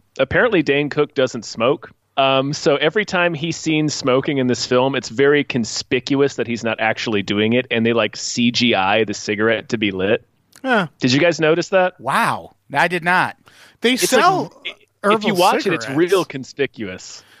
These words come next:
Speaker 2: Like, the cigarette smoking man in The X-Files isn't a smoker either. He just does herbal cigarettes,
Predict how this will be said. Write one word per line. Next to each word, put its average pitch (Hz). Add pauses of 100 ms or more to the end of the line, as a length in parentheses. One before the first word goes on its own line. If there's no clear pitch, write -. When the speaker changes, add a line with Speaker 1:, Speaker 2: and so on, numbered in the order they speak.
(120)
Speaker 2:
Like, 202 (100)
the 196
cigarette 247
smoking 226
man 208
in 185
The 170
X-Files 156
isn't 151
a 131
smoker 139
either. 156
He 165
just 156 (540)
does 156
herbal 160
cigarettes, 156